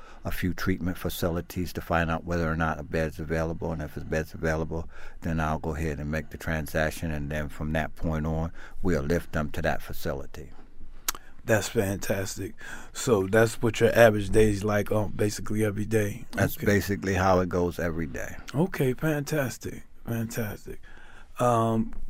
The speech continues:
Speaker 2: can you take me back and tell me a little bit about yourself and your family and what life was like for you when you were young?
Speaker 1: I'm originally from South Carolina.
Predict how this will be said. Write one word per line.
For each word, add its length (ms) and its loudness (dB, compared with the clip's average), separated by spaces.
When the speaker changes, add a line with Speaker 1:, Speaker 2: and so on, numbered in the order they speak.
Speaker 2:
can 180 4
you 120 2
take 280 4
me 140 2
back 460 2
and 160 -4
tell 180 -4
me 160 4
a 60 0
little 240 2
bit 160 -2
about 420 -2
yourself 540 0
and 100 -6
your 180 -4
family 760 2
and 180 -4
what 220 -2
life 400 0
was 400 -2
like 300 -2
for 160 -2
you 320 4
when 220 2
you 140 -2
were 100 0
young? 420 -2
Speaker 1:
I'm 100 10
originally 460 10
from 180 -4
South 320 2
Carolina. 720 4